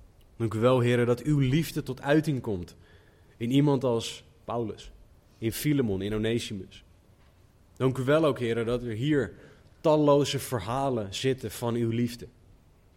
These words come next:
Mensenharten die veranderd zijn door u.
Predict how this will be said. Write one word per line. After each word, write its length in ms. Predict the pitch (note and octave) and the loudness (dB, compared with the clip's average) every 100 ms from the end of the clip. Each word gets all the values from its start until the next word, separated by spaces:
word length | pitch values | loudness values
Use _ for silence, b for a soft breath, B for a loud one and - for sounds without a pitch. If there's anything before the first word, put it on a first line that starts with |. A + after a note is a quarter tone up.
| _ - - _ B B B _ | _ -20 -20 _ B B B _
Mensenharten 680 | A#2 C3+ D3+ C#3 A#2+ A#2 A2 | 2 2 2 0 -2 -2 -2
die 160 | A2 | -4
veranderd 440 | G#2 A2 B2+ A#2+ - | -2 -2 0 -2 -2
zijn 280 | G#2 G2+ | -4 -2
door 140 | G2 G2 | 0 0
u. 160 | G2+ | -2